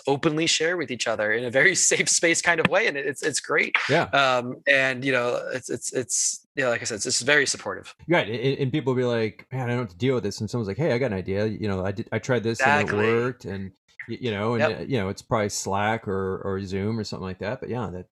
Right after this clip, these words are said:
Speaker 1: Yeah.
Speaker 2: you know, when you're all remote now, that you can do those kind of things, and
Speaker 1: That's right.
Speaker 2: that's really refreshing. That, um, I'm, uh, I'm more optimistic about things sometimes <laughs> now than I,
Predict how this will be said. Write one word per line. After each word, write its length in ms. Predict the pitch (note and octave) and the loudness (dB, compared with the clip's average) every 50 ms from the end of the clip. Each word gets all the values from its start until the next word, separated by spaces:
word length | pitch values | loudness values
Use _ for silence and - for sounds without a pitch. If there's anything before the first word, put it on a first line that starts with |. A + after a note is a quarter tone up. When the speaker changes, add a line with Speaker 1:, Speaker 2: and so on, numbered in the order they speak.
| _ _ _ _ - | _ _ _ _ -2
Speaker 1:
Yeah. 140 | - F3 - | -2 -2 0
Speaker 2:
you 80 | - A#2 | -2 -4
know, 100 | G2+ G2+ | -4 -2
when 100 | A2 B2 | 0 0
you're 140 | B2 A#2 A#2 | 2 2 2
all 100 | A#2 A#2+ | 2 2
remote 320 | A2+ G#2+ G#2+ A#2 C3 A#2 | 0 0 0 0 0 -2
now, 240 | - G2+ G2 G2 G2+ | -4 -6 -4 -4 -4
that 220 | F#2+ G#2+ F2+ - - | -4 -6 -8 -8 -10
you 100 | F#2+ F#2 | -14 -10
can 140 | - F#2+ | -10 -8
do 140 | F2 G#2 A2+ A2+ | -6 -4 -4 -4
those 160 | E2+ E2 - | -4 -6 -8
kind 160 | - F2+ F2 | -10 -10 -10
of 60 | D#2+ - | -10 -10
things, 300 | F2 F2+ F2+ F2+ E2+ F#2 | -10 -10 -10 -10 -8 -8
and 200 | F#2+ F#2 F#2 F2+ _ _ _ _ _ _ - | -8 -8 -8 -10 _ _ _ _ _ _ -12
Speaker 1:
That's 120 | A2+ - - | -8 -4 -2
right. 220 | B2+ B2 A#2+ A#2+ | 0 0 0 -2
Speaker 2:
that's 160 | - - - | -4 -6 -4
really 140 | B2+ B2 A2+ | -2 -2 -2
refreshing. 500 | G#2 G2+ - B2+ A2 G2 - - E2+ E2 | -2 -4 -6 -8 -8 -8 -8 -12 -12 -10
That, 260 | F2 F2+ F#2 _ - | -10 -10 -12 _ -10
um, 340 | G2+ F#2 F2+ E2+ E2 E2 E2+ _ _ _ _ _ - | -8 -8 -8 -8 -8 -12 -16 _ _ _ _ _ -16
I'm, 280 | G2+ G2 F#2+ F#2 F2+ F2 _ _ _ _ _ _ _ _ _ - - | -12 -12 -10 -10 -12 -14 _ _ _ _ _ _ _ _ _ -18 -16
uh, 220 | G#2 F#2 F2 F2 E2 E2 - _ _ _ _ _ _ _ _ - | -14 -12 -12 -12 -14 -16 -18 _ _ _ _ _ _ _ _ -16
I'm 120 | G#2+ F#2+ G2 | -12 -10 -8
more 280 | G#2 G#2 G2+ - - | -6 -6 -6 -4 -6
optimistic 460 | G#2+ - - G2+ G2+ G2 - - A2 | -6 -6 -4 -4 -4 -4 -4 -8 -10
about 200 | F2+ F2 D#2+ - | -8 -8 -8 -8
things 240 | - F2 F2 E2+ E2 | -8 -8 -8 -8 -8
sometimes 520 | - - - F2+ F#2 F#2+ F#2+ A2 A2 - - | -10 -8 -8 -8 -8 -6 -8 -6 -2 2 4
<laughs> 0 | |
now 180 | D3 D#3+ C#3+ | 4 4 4
than 160 | C3 C3+ A#2+ | 2 0 0
I, 160 | B2 A#2 A#2 | 0 0 -2